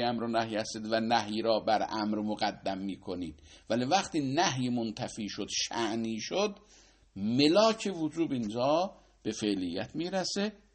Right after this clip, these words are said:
فتکون الصلاة من هذا العبد صحیحة، نمازش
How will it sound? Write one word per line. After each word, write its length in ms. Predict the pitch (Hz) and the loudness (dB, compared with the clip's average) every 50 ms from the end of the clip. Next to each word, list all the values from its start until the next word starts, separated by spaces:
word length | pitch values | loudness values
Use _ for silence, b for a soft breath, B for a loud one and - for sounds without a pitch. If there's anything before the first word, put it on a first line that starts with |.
| _ _ _ _ _ _ | _ _ _ _ _ _
فتکون 1500 | - - - 101 113 113 123 139 - - - - - - _ _ _ _ _ _ - 101 98 - - - 143 143 131 113 | -14 -4 0 2 4 4 4 2 -2 -6 -12 -20 -20 -20 _ _ _ _ _ _ -2 -2 -2 -2 2 4 6 6 6 6
الصلاة 1080 | 101 90 - - - - 85 87 85 92 92 87 - - - 117 117 139 165 180 240 - - - _ _ _ _ _ _ _ _ _ _ _ _ - | 2 0 -2 -4 -2 -2 0 0 2 2 2 0 0 -2 0 2 4 4 4 4 0 -4 -10 -20 _ _ _ _ _ _ _ _ _ _ _ _ -4
من 180 | - 107 104 | 0 0 0
هذا 520 | 98 90 92 95 95 92 90 90 85 85 87 | 0 0 0 2 4 4 4 2 2 0 -2
العبد 800 | 87 80 85 85 87 98 107 123 147 165 170 170 202 202 - - | 0 2 2 4 4 6 6 6 4 4 0 -4 -4 -4 -4 -6
صحیحة، 960 | - - - - 104 85 - - 104 110 101 90 85 82 76 - - 80 80 82 78 76 71 69 | -6 -6 -4 -2 -2 -2 -2 -2 -2 -2 -2 -4 -4 -10 -12 -10 -10 -10 -10 -10 -12 -14 -14 -12
نمازش 640 | 73 78 82 90 98 104 101 120 123 135 135 - - | -12 -10 -8 -6 -6 -6 -6 -6 -8 -8 -8 -10 -12